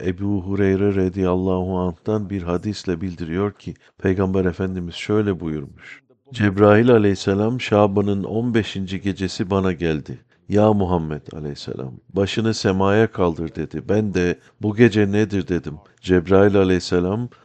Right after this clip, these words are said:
"Allahu Teala Hazretleri bu gece rahmet kapılarından üç yüz kapıyı açar.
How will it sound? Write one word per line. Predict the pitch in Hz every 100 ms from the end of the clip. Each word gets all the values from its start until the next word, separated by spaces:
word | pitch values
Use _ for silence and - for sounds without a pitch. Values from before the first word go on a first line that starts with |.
| -
"Allahu | - 98 98 104 101
Teala | 104 101 104 101 95
Hazretleri | 95 90 92 - 90 95 87
bu | 101
gece | 98 92 95 104 - _ -
rahmet | 95 87 113 -
kapılarından | 110 - 104 98 95 95 95
üç | 85 127 -
yüz | 117
kapıyı | - 92 - 101 87
açar. | 78 - 73 65